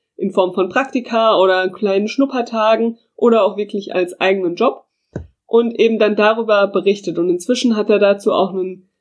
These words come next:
ganzen YouTube-Kanal und eine Webseite, wo eben all diese Berufe vorgestellt werden, damit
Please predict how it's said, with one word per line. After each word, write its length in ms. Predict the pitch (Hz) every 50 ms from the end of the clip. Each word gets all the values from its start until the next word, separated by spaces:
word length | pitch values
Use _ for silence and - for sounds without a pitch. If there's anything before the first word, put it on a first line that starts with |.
| _ _ _ _
ganzen 720 | - 202 196 196 196 - - 196 185 185 175 175 175 175 _ _ _ -
YouTube-Kanal 840 | - 269 269 - 330 311 294 - - 285 269 262 269 262 262 262 247
und 160 | 208 202 190
eine 140 | 190 185 -
Webseite, 800 | 214 254 254 - - 262 240 240 247 240 - 247 240 240 240 _ _ _ _ _ _
wo 180 | - 220 220 208
eben 300 | - 202 208 202 202 196
all 260 | - - 190 208 214
diese 560 | 208 208 202 185 196 190 190 190 190 190 _ _ _ _ _ _ -
Berufe 460 | - 190 190 226 285 294 - - 240
vorgestellt 640 | 233 - 233 226 247 254 233 226 - 190 175 175 175
werden, 360 | 185 170 170 170 214 233 247 233
damit 380 | 214 202 208 208 202 - -